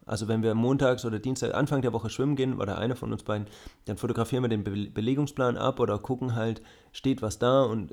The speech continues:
und merken uns das, schreiben uns das auf, informieren uns. Ähm, ich habe auch schon überlegt, was,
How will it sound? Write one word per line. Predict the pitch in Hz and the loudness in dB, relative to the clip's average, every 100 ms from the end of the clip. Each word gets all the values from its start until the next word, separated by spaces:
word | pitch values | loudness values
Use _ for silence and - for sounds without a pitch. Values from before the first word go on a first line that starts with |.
| 78 | -8
und | 95 110 | -4 -4
merken | 107 110 131 117 | 0 2 2 0
uns | 101 | -2
das, | 104 | -6
schreiben | - 98 110 | -4 -2 -2
uns | 104 | -4
das | 90 | -6
auf, | - 98 - | 0 0 0
informieren | 113 110 110 123 123 | -4 -2 0 0 0
uns. | 110 113 - - - - _ | -2 -4 -8 -20 -20 -20 _
Ähm, | 117 117 - | 0 0 0
ich | 120 | 2
habe | 165 | 4
auch | 143 | 4
schon | - 143 | 4 2
überlegt, | 131 127 127 - - _ | 4 2 -2 -10 -20 _
was, | - 139 - | 0 0 -2